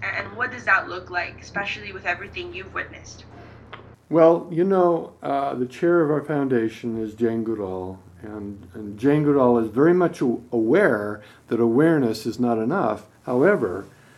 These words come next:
Speaker 2: to engage the youth of the world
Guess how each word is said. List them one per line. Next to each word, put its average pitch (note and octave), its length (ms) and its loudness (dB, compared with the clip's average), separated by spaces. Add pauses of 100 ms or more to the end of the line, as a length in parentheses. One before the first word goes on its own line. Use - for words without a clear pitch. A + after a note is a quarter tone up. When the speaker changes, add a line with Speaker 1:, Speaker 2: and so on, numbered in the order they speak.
(640)
Speaker 2:
to - 200 -2
engage D3 960 4
the B2 140 0
youth B2+ 920 0
of A#2 140 -6
the A#2 60 -2
world B2 600 2